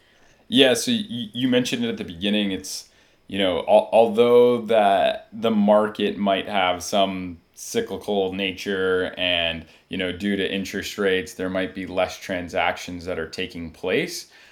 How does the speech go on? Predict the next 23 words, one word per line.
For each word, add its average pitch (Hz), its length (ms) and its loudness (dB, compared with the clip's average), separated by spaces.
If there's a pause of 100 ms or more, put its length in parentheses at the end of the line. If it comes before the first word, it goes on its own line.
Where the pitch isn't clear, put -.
(160)
um, 85 560 -2 (160)
but 110 420 6 (220)
fraud 120 340 6
hasn't 98 320 -2
gone 85 260 -4
down. 78 400 -4 (440)
So, 95 760 4
you 101 140 -2
know, 85 320 -2
in 104 140 0
fact, 107 360 2
it's 101 140 -6
gone 85 340 0
up, 120 440 4
which 104 240 0
also 107 500 0
then 95 320 -2
means 101 400 -2
that 98 140 -4
the 95 100 -2
likelihood 95 680 0
of 90 580 0
the 92 160 -4